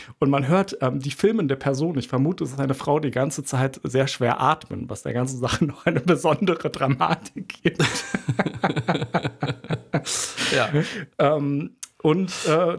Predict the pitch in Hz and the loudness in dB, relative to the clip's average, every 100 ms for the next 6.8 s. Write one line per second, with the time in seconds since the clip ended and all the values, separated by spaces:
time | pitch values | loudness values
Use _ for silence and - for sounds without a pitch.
0 | - 175 185 233 - 214 - 170 175 - | -2 -2 2 0 0 -4 0 0 0 -2
1 | - 147 196 190 190 - 151 - - 151 | -2 0 2 2 2 0 -2 -4 -2 0
2 | 151 151 160 147 143 147 170 185 147 156 | 0 0 2 2 2 0 2 -2 -6 -8
3 | - 170 156 196 190 - 180 - 127 143 | -6 -2 0 0 -2 0 0 2 0 2
4 | 147 170 208 - 165 151 147 131 127 175 | 2 2 0 0 -2 0 2 2 2 0
5 | 202 120 - 127 - 190 233 214 - - | 2 2 2 0 0 0 0 -4 -6 -8
6 | - - 180 214 120 131 120 - | -4 2 2 2 0 0 0 -2